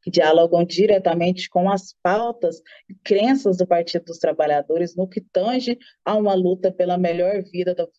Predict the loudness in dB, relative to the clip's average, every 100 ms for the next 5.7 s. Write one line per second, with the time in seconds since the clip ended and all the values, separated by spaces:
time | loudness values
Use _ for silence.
0 | -6 -6 -6 -6 -6 -4 -4 -6 -6 -6
1 | -4 -6 -8 -18 _ _ _ _ _ 0
2 | 2 2 2 2 2 0 0 -2 -2 -2
3 | -4 -8 -4 0 0 -2 -8 -10 -10 -10
4 | -10 -4 0 0 2 0 0 -2 -2 -2
5 | -2 -4 -6 -12 -6 -2 -2